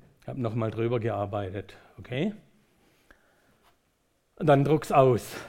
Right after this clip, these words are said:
Drucken. Drucker funktioniert nicht. Kein Papier,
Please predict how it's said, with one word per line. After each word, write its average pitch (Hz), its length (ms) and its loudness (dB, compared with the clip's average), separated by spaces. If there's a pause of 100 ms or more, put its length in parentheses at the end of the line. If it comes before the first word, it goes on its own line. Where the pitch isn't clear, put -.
(1300)
Drucken. 160 440 0 (2000)
Drucker 117 260 -4
funktioniert 104 600 -8
nicht. 92 360 -14
Kein 113 180 -6
Papier, 110 400 -8